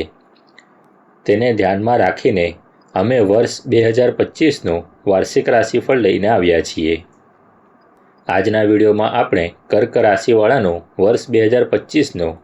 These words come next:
વાર્ષિક રાશિફળ જાણીશું. મેષ, વૃષભ અને મિથુન રાશિના વાર્ષિક રાશિફળના વીડિયો તમને અમારી ચેનલ પર મળી જશે, ત્યાંથી તમે તે જોઈ શકો છો. તો હવે આપણે કર્ક રાશિનું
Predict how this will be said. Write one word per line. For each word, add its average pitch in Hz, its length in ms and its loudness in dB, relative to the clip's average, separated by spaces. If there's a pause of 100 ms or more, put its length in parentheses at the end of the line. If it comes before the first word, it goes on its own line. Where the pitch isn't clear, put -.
વાર્ષિક 92 440 -2
રાશિફળ 101 520 0
જાણીશું. 85 600 -4 (1120)
મેષ, 101 440 0 (140)
વૃષભ 101 520 0 (440)
અને 120 240 0
મિથુન 98 380 -2
રાશિના 101 640 0 (200)
વાર્ષિક 98 440 0
રાશિફળના 107 680 0
વીડિયો 107 420 2 (420)
તમને 113 260 0
અમારી 117 440 0
ચેનલ 107 360 0
પર 123 160 0
મળી 98 260 2
જશે, 82 360 0 (720)
ત્યાંથી 98 340 0
તમે 120 320 0 (320)
તે 127 120 2
જોઈ 104 240 2
શકો 87 340 0
છો. 82 200 0 (880)
તો 110 80 2
હવે 92 300 0
આપણે 98 500 -2 (120)
કર્ક 110 300 0
રાશિનું 101 580 0